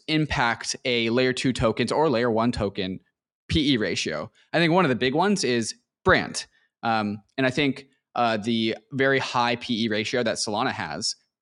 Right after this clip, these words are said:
currently comes from the brand of Solana, which is growing in strength, growing in mind share. Uh, the, uh, universal composability, uh,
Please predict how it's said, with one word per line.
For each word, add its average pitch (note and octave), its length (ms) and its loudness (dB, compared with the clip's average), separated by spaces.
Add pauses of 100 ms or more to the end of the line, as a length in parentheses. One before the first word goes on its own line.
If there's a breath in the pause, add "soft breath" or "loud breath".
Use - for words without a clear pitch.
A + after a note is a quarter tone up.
(160)
currently G#2+ 520 -2
comes G3 260 2
from D#3+ 120 0
the C3+ 80 2
brand C#3 280 2
of G2+ 60 -4
Solana, G2 480 -2
which A2+ 200 -2
is A2 120 -2
growing C#3 380 2
in G#2+ 100 -2
strength, A#2+ 460 -2
growing A2+ 320 -2
in G2 120 -4
mind G#2+ 300 -2
share. G#2 420 -2 (300 loud breath)
Uh, G2+ 260 -2 (180)
the, G#2+ 420 -2 (200)
uh, F2+ 300 -4
universal C3 580 0
composability, G#2 1040 0 (240)
uh, F#2 260 -2